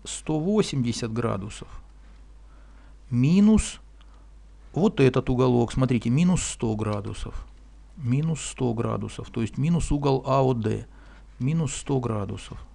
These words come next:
Ну, на чертеже показали, поэтому сразу будем записывать, э, числами. Э, что получается? Сто восемьдесят минус сто, получается восемьдесят градусов. Восемьдесят градусов. То есть, я сразу на чертеже покажу этот угол.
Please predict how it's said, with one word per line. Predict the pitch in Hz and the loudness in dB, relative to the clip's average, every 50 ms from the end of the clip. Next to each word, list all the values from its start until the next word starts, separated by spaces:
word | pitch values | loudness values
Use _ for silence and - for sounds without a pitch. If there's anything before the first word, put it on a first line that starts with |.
| - - | -10 -6
Ну, | 170 165 | -4 -4
на | 147 | -4
чертеже | 135 - 135 - 135 127 135 | -4 -4 -4 -2 -2 0 0
показали, | 135 117 117 127 139 160 143 | -2 -4 -4 -2 -2 0 0
поэтому | 127 120 117 - 113 117 | 0 0 -2 -2 -2 -4
сразу | 113 - 123 120 110 110 | -2 -2 -4 -4 -4 -4
будем | 107 113 110 110 107 | -4 -4 -4 -4 -4
записывать, | 113 107 - - - 110 107 - - - - - - - - - - - - - | -6 -8 -10 -10 -8 -8 -8 -8 -12 -16 -20 -20 -20 -20 -20 -20 -20 -20 -20 -18
э, | - - 127 120 110 104 104 104 104 101 113 131 - - - - - | -14 -12 -10 -8 -6 -6 -6 -6 -6 -6 -8 -12 -16 -20 -20 -14 -10
числами. | - - 113 - - - 110 - - - - - - - - - - - - - - - | -6 -6 -6 -4 -6 -6 -8 -8 -10 -12 -16 -20 -20 -20 -20 -20 -20 -20 -20 -20 -20 -18
Э, | - 156 123 117 113 113 113 113 113 113 113 107 | -14 -10 -8 -6 -6 -4 -4 -4 -4 -4 -4 -6
что | - - - 175 | 0 2 2 2
получается? | 160 151 139 - - 120 107 - | 4 2 2 2 2 0 0 -2
Сто | 117 - - 175 | -4 -2 0 2
восемьдесят | 202 190 - 170 160 139 - 143 143 | 2 4 2 2 0 0 -2 0 0
минус | 160 151 147 147 - | 0 2 2 2 0
сто, | - - - 131 117 | 0 0 0 0 2
получается | - 139 139 135 - 196 196 190 - 147 | 2 2 0 2 2 2 2 2 2 0
восемьдесят | 123 120 143 165 156 - 160 143 139 135 - 139 | 2 2 2 2 0 0 -2 -2 -2 -2 -4 -4
градусов. | 123 113 110 107 104 - - - - - - - - - - - - - - - - - - - - - - - - - - - - - | -2 -2 -2 -2 -4 -6 -6 -8 -8 -6 -6 -6 -6 -6 -10 -16 -20 -20 -20 -20 -20 -20 -20 -20 -20 -20 -20 -20 -20 -20 -20 -20 -14 -10
Восемьдесят | - 120 135 143 139 - 139 127 117 - - 123 | -4 -2 -2 0 0 -2 -4 -4 -4 -6 -6 -6
градусов. | 113 107 107 104 - - - - - | -6 -6 -6 -4 -4 -4 -2 -2 -4
То | - - 190 175 147 | 4 6 8 8 10
есть, | 120 101 - - - - - - - - - - | 8 6 4 -2 -14 -20 -20 -20 -20 -20 -14 -4
я | - 139 135 | -2 -2 0
сразу | - 156 143 123 131 | 4 4 4 4 4
на | 127 120 | 4 2
чертеже | - 123 - 139 127 131 | 0 0 -2 0 2 2
покажу | 131 127 113 135 123 127 | 2 2 2 4 4 4
этот | 123 120 123 - | 4 4 2 2
угол. | 180 147 120 107 - | 2 2 0 0 -2